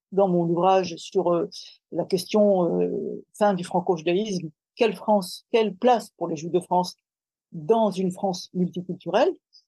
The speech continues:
dans cet ouvrage récemment paru, je parle aussi de, d'une évolution du premier franco-judaïsme, de l'israélitisme des années, euh, du dix-neuvième siècle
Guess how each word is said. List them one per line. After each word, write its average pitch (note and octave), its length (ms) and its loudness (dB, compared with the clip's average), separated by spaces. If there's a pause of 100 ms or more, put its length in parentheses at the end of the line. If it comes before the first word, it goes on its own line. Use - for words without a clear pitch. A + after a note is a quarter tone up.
(140)
dans G#3 160 0
cet G#3 220 -2
ouvrage E3 420 0 (220)
récemment E3+ 420 -2
paru, A#3 340 0 (320)
je F3+ 540 2 (360)
parle B3+ 420 4 (120)
aussi G3 380 0
de, F#3 260 2 (380)
d'une G3 200 4
évolution D4 680 2 (220)
du F3+ 200 -8
premier G#3+ 400 4
franco-judaïsme, E3 600 -4
de E3 80 -2
l'israélitisme F3+ 840 -2 (500)
des F3 240 2
années, E3+ 380 2
euh, D#3+ 200 -2
du E3 140 -4
dix-neuvième D#3+ 420 -2
siècle C4 320 -2